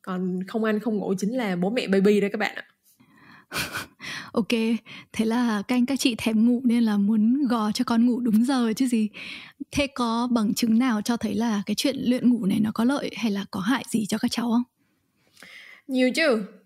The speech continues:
Speaker 1: cả nhỏ ấm tỏi cả lên. Phe mà anti cry out thì bảo là có hại, vì làm như vậy thì sẽ khiến baby có cảm giác là bị bỏ rơi, khóc nhiều quá thì cortisol lại tăng cao, ảnh hưởng lâu dài đến sự phát triển của baby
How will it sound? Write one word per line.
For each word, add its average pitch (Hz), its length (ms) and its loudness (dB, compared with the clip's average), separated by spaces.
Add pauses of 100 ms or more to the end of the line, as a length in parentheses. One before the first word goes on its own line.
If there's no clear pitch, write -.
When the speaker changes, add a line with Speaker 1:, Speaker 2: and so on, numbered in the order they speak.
(100)
Speaker 1:
cả - 140 -8
nhỏ 226 160 2
ấm 196 240 -2
tỏi 175 240 -4
cả 190 80 2
lên. 202 440 -2 (640)
Phe 226 200 0
mà 180 480 -4 (220)
anti 214 420 -2
cry 220 460 -4
out 214 200 -2
thì 190 80 -4
bảo 170 160 -8
là 175 260 -6
có 180 160 -8
hại, 254 320 2 (200)
vì 190 100 -4
làm 175 260 -4
như 202 100 -2
vậy 208 280 0
thì 185 80 -10
sẽ - 140 -10
khiến 196 240 -8
baby 208 500 -2
có 208 100 -10
cảm - 240 -12
giác 240 160 -6
là 214 80 -6
bị 180 140 -10
bỏ - 160 -14
rơi, 214 320 2 (440)
khóc 214 220 -10
nhiều 180 240 -4
quá 208 300 2
thì 196 60 -8
cortisol 190 540 -6
lại - 100 -6
tăng 208 240 -6
cao, 208 260 -2
ảnh 190 160 -4
hưởng 190 200 -4
lâu 208 140 -4
dài 185 320 -4
đến 185 280 -6
sự - 260 -12
phát 285 140 -6
triển 175 200 -8
của - 60 -18
baby 190 420 -4